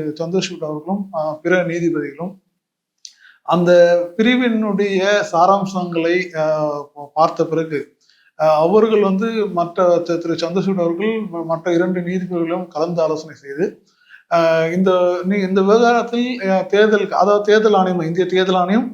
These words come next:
ஆஹ், முதல் பிரதிவாதியாக ரெஸ்பாண்டன்ட் ஆகும், இரண்டாவதாக வந்து அந்த சம்பந்தப்பட்ட ஏற்கனவே ஒடுக்கப்பட சொல்லப்படும் அந்த ப-, அந்த கட்சியும் நாங்கள் சேர்த்திருந்தோம். ஆகவே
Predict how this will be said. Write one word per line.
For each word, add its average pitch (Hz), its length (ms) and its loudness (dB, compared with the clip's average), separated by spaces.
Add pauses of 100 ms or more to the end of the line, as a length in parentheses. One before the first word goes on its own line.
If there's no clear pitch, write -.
(380)
ஆஹ், 175 240 2
முதல் 220 340 4
பிரதிவாதியாக 170 680 0
ரெஸ்பாண்டன்ட் 160 460 -6
ஆகும், 160 260 -10 (480)
இரண்டாவதாக 240 800 4 (120)
வந்து 202 280 0 (440)
அந்த 170 140 -4
சம்பந்தப்பட்ட 175 640 -2 (120)
ஏற்கனவே 175 440 -2
ஒடுக்கப்பட 165 440 -6
சொல்லப்படும் 156 480 -8
அந்த 170 220 -4
ப-, 156 300 -6
அந்த 151 200 -6
கட்சியும் 156 420 -8
நாங்கள் 143 340 -12
சேர்த்திருந்தோம். 156 560 -14 (460)
ஆகவே 208 200 6